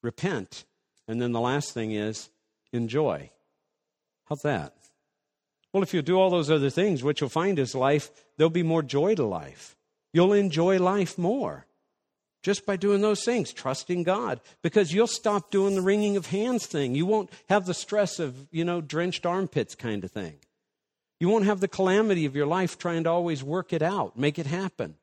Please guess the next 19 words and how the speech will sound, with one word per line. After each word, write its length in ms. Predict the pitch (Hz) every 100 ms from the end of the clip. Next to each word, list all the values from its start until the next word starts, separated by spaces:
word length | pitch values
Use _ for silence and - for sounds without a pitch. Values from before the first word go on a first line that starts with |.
| _ _ _ _ _ -
And 80 |
what'll 180 | 202 220
happen 360 | 180 240 - 156
is 120 | 139
part 280 | - 220 233
of 80 | 156
that 180 | 147
will 100 | 139
bring 280 | 139 165 156
peace, 440 | - 226 202 143 - _ _
where 120 | - 175
all 100 | 190
of 60 |
a 40 | 170
sudden 260 | - 214
you 100 | 190
have 120 | 180
a 40 | 160
contentment. 760 | - 160 - 208 214 101 71